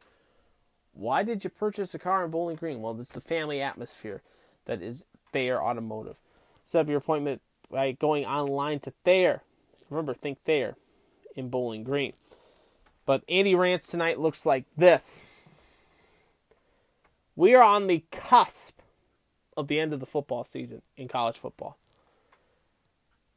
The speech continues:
Next week is Rivalry Week, Part two. Huge week in college football. You have Florida State playing Florida.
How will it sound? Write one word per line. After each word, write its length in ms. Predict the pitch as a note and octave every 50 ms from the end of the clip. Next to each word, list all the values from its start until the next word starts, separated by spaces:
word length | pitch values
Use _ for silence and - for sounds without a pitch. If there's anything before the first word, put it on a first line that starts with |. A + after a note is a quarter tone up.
| _ _ _ _ _
Next 340 | C#3+ E3+ A3+ B3+ - - G#3
week 320 | A3+ A#3 A#3 - - - -
is 180 | F3 D#3 C#3+
Rivalry 580 | C#3 D3+ F3 F#3 F#3+ F#3 F#3+ F#3 F3+ F3+ F3 E3+
Week, 360 | D#3 D3+ D3+ C#3+ - - - - - - - - - - _ - - _ _ _ - - - - _ _ _ _ _ _ _
Part 300 | - G3 F3+ E3 - -
two. 320 | - - - E3 C3+ - - _ _ _ _ - - _ _ _ _ _ _ _ _ _ _ _ _ - - - - - - - _ _ _ _
Huge 480 | - - - A3+ C4 C#4 C#4+ C4 -
week 340 | G#3 F#3 A3 A3+ G#3+ - -
in 160 | D3 E3+ D#3
college 400 | - - F#3 F3+ F3 F3+ E3 -
football. 500 | - - E3 D3 - - B2+ G2 B1+ - - _ _ _ _ _ _ _ _ _ _ _ _ _ _ _ _ _ _ _
You 120 | - D#3+ D3+
have 200 | D3+ D3 C3+ -
Florida 360 | - F3+ F#3 G#3+ A3+ G#3+ F#3+
State 360 | - - - G3 F#3+ - -
playing 300 | - F3+ E3 D3 B2 -
Florida. 460 | - - G3 G3 G3 D#3+ G#2+ D#2+ -